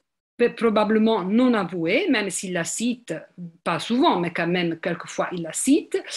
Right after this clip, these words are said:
euh, vers, euh, et envers, euh, euh, Sarah Kaufman. Je vais juste lire le dernier passage de sa, euh, de, de sa communication, euh,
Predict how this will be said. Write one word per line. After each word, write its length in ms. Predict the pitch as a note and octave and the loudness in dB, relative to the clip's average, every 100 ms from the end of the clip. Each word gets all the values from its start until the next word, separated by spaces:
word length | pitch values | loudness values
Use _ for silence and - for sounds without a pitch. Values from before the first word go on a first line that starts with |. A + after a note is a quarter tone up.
| - - - - | -8 -8 -10 -2
euh, 300 | A3 G#3 G3+ F3+ | 2 4 2 -2
vers, 580 | G3+ C#4+ C#4 C#4 B3+ - - | 0 4 4 4 2 -2 -4
euh, 160 | G#3+ | 0
et 160 | G#3 A3 | 0 2
envers, 640 | A3 G3+ G#3 G#3 G#3 F#3 - - - | 0 0 2 2 0 -4 -8 -14 -6
euh, 420 | G3 F#3 F3+ F3 F3 - _ - | -2 -2 -2 -2 -4 -6 _ -6
euh, 260 | G#3+ F#3 F#3 | -4 -2 -2
Sarah 300 | F3+ A#3 A3+ | 0 0 0
Kaufman. 400 | A3+ - F#3+ D3+ D#3 - - - | -2 -4 -4 -6 -6 -10 -12 -2
Je 140 | B3 | 0
vais 180 | C#4+ C4+ | 2 0
juste 520 | B3 F#4+ A4 - A3 G3+ | 4 6 4 2 0 0
lire 520 | A#3+ C#4 D#4 G#3 F3+ F#3 | 2 6 6 4 0 0
le 120 | A#3+ | 2
dernier 320 | C4+ D4 C#4 C#4 | 4 6 6 6
passage 800 | A#3 G#3+ C#4 C4+ B3+ G3+ - | 2 0 2 4 4 2 0
de 320 | F#3+ F3+ F#3 G#3 | -2 -4 0 0
sa, 360 | - A#3 G#3+ G3 F#3 - - - _ _ - - - | 0 0 0 0 -8 -8 -8 -8 _ _ -14 -12 -6
euh, 540 | G#3 G3+ G3 F#3 F3 | -2 0 2 0 -2
de, 320 | E3+ F#3+ G3 F#3 | -4 -6 -8 -2
de 120 | G3 | -2
sa 160 | A#3 | 0
communication, 720 | A3 G#3 G3 F#3+ F3+ - C4+ E4+ G#4 - - - - - - | -2 -2 -2 -2 -2 0 2 2 0 -8 -18 -14 -14 -8 2
euh, 540 | A3+ A#3 A3 A3 A3 | 4 6 6 4 2